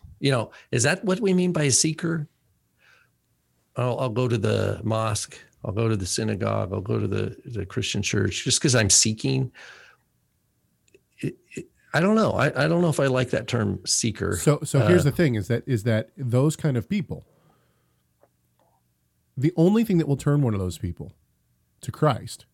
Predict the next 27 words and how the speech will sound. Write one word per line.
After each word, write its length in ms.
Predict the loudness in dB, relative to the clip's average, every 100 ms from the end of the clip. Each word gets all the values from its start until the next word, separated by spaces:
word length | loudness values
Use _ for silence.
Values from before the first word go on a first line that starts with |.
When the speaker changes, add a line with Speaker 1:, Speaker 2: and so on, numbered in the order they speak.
| _ _ _ _ _ _ _ _
Speaker 2:
is 200 | 2 2
not 380 | 2 2 0 -2 0
a 420 | 2 4 2 -2 _ _ _ _ _ _
limp, 460 | -4 2 4 2 0 -10 -18 _ _ _ _ _ _ _ _ _
you 340 | -20 -14 -4 -4
know, 220 | -4 -8 -16 -10
uh, 380 | -6 -4 -6 -8 -14 -14 -14 -14 -18 _ _ _ -20 -20 _ -12
story 720 | -10 0 4 6 4 0 -10 _ _ _ _ -16 -6
that 160 | 2 4
has 220 | 6 6
no 120 | 4
power 340 | 2 4 4 4
behind 360 | 4 0 -4
it. 120 | -10 -14 _ _ _
That's 220 | 0 2
not 180 | 2 0
gonna 140 | 2 0
tr-, 200 | -2 -10 -8 -10 -6 -8 -8 -10
soften 420 | -2 0 2 2 2
the 60 |
heart 360 | 2 0 0 -4 _ _ _ _ 2
and 140 | 2
turn 280 | 2 2 2
the 80 | 0
person 340 | 0 0 0
to 60 | -2
Christ. 540 | 0 -2 -2 -12